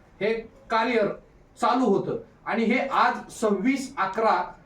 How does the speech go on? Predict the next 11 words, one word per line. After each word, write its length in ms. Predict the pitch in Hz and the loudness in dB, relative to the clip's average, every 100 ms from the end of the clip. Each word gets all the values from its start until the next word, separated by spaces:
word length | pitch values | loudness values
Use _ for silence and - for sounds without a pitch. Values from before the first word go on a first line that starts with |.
| - - | -20 -8
अ, 300 | 151 165 - | -4 -4 -4
एकोणीसशे 500 | 190 233 233 - 247 | -4 -2 0 0 -2
एकोणपन्नास 680 | - 190 247 254 240 220 214 | -4 -4 -2 0 0 0 0
रोजी 360 | 190 170 190 233 | 0 0 0 0
ह्याचं 440 | 190 202 240 269 277 - - - | 0 0 2 0 -2 -8 -12 -4
पूर्ण 260 | 269 269 | 0 2
घटना 320 | 240 233 233 233 | 2 0 0 2
लिहून 320 | 226 226 226 | 2 2 2
काम 240 | 220 220 | 0 0
सुरू 300 | - 226 247 | 0 0 2
झालं 360 | 220 180 185 | 2 2 0